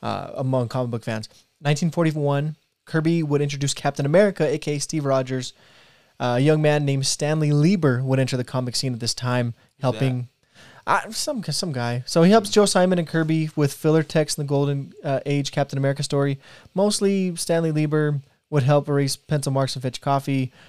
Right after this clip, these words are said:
Speaker 1: Uh, Stanley Lieber would later go by Stan Lee, and this is the last we kinda hear of him. Small footnote, but just kinda wanted to share that.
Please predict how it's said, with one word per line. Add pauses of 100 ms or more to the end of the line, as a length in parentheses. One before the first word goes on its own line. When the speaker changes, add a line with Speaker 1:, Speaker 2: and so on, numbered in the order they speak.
(140)
Speaker 1:
Uh,
Stanley
Lieber
would
later
go
by
Stan
Lee,
and
this
is
the
last
we
kinda
hear
of
him.
Small
footnote,
but
just
kinda
wanted
to
share
that.